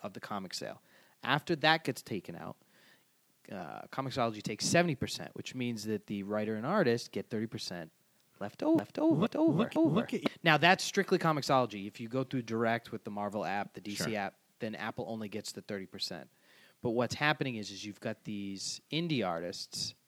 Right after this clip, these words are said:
Speaker 1: that before they could go to a comic shop and sell their, uh,
Speaker 2: Sure.
Speaker 1: print copies straight up. But now if they try to go through Comixology, they're getting peanuts on the dollar. And, uh, yeah, so, like, it, it's,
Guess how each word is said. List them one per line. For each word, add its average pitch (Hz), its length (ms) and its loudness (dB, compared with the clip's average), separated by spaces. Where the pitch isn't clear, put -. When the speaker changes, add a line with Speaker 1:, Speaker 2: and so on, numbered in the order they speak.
Speaker 1:
that - 160 -4
before 180 400 2
they 120 100 -4
could 107 140 -12
go 113 100 -2
to 104 80 -2
a 101 40 -4
comic 151 300 -2
shop 87 320 -6
and 95 100 -12
sell 104 360 -2
their, 95 400 -6
uh, 90 160 -4
Speaker 2:
Sure. 80 200 4
Speaker 1:
print 214 200 4
copies - 640 -2
straight 127 380 0
up. 156 320 2
But 87 120 -6
now 123 220 -4
if 135 100 -4
they 110 120 -6
try 113 200 -4
to 107 80 -6
go 104 160 -6
through 95 340 -8
Comixology, 101 840 -2
they're 131 100 -4
getting 120 360 -2
peanuts 117 360 -8
on 95 120 -8
the 87 40 -12
dollar. 107 540 -4
And, 85 580 -14
uh, 101 340 -16
yeah, 123 260 -4
so, - 160 -10
like, 110 180 -8
it, 120 140 -6
it's, 131 240 -4